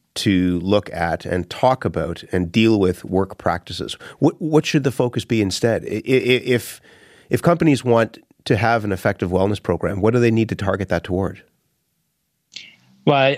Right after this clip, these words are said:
Speaker 2: yeah, as you said, I think it nedes to be targeted at, yeah, the core organizational practices, core working conditions, things like, um,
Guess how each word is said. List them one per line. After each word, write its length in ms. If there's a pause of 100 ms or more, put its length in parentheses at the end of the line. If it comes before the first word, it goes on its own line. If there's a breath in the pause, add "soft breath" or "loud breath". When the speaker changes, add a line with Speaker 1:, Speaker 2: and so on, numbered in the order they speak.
(140)
Speaker 2:
yeah, 200
as 160
you 80
said, 180
I 140
think 200
it 80
nedes 260
to 80
be 100
targeted 420
at, 140
yeah, 160
the 80
core 300
organizational 680
practices, 560
core 340
working 320
conditions, 720
things 480
like, 440 (400 soft breath)
um, 420